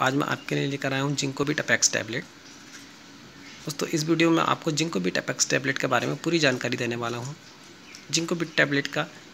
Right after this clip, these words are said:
क्या यूज़ है, क्या साइड इफेक्ट है, किस किस बीमारी में Ginkgo Bit टैबलेट का इस्तेमाल किया जाता है,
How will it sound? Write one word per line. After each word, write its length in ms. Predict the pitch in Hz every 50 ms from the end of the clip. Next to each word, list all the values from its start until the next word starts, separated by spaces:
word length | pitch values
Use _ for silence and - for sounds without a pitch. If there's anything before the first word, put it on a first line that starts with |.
| - -
क्या 80 | 185
यूज़ 380 | 160 143 143 165 196 196 - 165
है, 60 | 156
क्या 100 | 151 147
साइड 220 | 135 - 135 127 147
इफेक्ट 340 | - - 190 - - -
है, 120 | - 165 - - - - - - - - - - - - - - -
किस 140 | 240 220 -
किस 160 | - 262 196
बीमारी 360 | 175 160 151 139 139 147 160
में 100 | 165 170
Ginkgo 300 | 156 151 156 156 151 160
Bit 200 | 156 - 160 151
टैबलेट 300 | - 147 139 139 147 143
का 100 | - -
इस्तेमाल 320 | 135 - - 143 139 143 147
किया 240 | - - 156 151 151
जाता 280 | 147 143 139 - -
है, 160 | 131 143 175